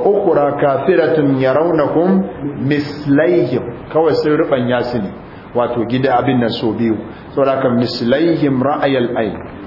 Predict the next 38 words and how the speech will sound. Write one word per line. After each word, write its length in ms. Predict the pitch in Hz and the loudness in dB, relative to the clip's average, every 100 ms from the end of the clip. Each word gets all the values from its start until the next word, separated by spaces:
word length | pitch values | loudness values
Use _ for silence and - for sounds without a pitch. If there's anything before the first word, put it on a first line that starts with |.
| - | -6
Wato 240 | 113 123 | -4 -4
sai 180 | 110 156 | -2 -2
suka 260 | 156 143 127 | -2 -2 0
ga 100 | 135 | 0
sun 260 | 131 147 156 | 0 2 2
rubanya 480 | 170 147 135 139 147 | 2 0 2 0 0
su 340 | 139 190 190 - - - | 2 0 0 -4 -12 -4
wato 300 | 123 131 143 | -2 0 0
a 120 | 135 123 | 0 0
ganin 380 | 143 143 139 143 | 2 2 0 0
ido. 220 | 151 151 92 - - - - - | 2 2 0 -6 -12 -18 -18 -10
Wallahu 440 | 104 113 147 151 127 | -4 0 2 2 2
yu'ayyidu 640 | 131 151 156 151 143 131 | 0 0 2 2 2 2
bi 60 | 127 | 0
nasrihi 480 | 139 - 127 123 123 | 0 -2 -4 0 0
man 160 | 113 | 0
yasha. 400 | 110 107 - 131 156 - - - - - | -2 -4 0 0 0 -2 -4 -10 -10 -2
Allah 240 | 151 147 | 0 2
madaukakin 560 | 135 139 127 120 143 135 | 2 0 -2 -4 -4 -2
sarki 360 | 143 139 139 143 | 0 -2 0 0
yana 320 | 139 117 - | 0 -2 -4
karfafa 400 | - 156 151 - | -2 0 0 0
wanda 200 | 131 127 123 | 0 0 0
ya 80 | 117 | 0
ga 80 | 123 | 0
dama 300 | 123 127 127 | 0 0 0
da 100 | 113 | 0
nasararsa. 640 | 117 117 139 131 - 147 165 - - - - - 113 | -4 0 0 0 0 0 0 -2 -6 -10 -16 -8 -2
Wato, 480 | 123 120 123 117 | 0 0 0 0
inna 220 | 120 120 113 | 0 -2 -2
fi 160 | - | -2
zalika 480 | 123 127 151 156 - | 0 0 2 0 0
la 80 | 127 - | 0 -2
ibratan 720 | 135 135 - 131 123 123 120 | -2 -2 0 0 0 -2 -4
li 80 | 113 - | -4 -2
ulil 320 | 127 117 113 | -2 -2 -4
absar. 400 | 107 95 - 98 - - 110 | -6 -8 -10 -10 -10 -8 -2
Wannan 160 | 165 | 0